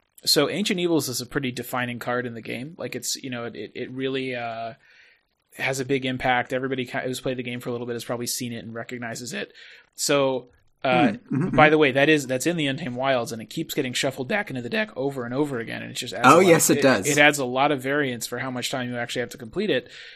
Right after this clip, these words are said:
Speaker 1: Um, later in the campaign, one thing they seem to do that's kinda neat is, instead of putting in Ancient Evils, they kind of make, like, different variants of Ancient Evils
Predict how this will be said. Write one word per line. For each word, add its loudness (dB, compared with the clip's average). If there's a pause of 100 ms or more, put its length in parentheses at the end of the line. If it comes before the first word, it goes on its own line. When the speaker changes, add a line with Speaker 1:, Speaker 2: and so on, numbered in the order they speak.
(220)
Speaker 1:
Um, 0
later 2
in 0
the -2
campaign, -4
one -6
thing -8
they -2
seem -4
to -4
do -4
that's -8
kinda -4
neat -2
is, -6 (280)
instead 0
of -4
putting 0
in -2
Ancient -4
Evils, -4
they -2
kind -6
of -8
make, -6
like, -8
different -6
variants -6
of -8
Ancient -6
Evils -8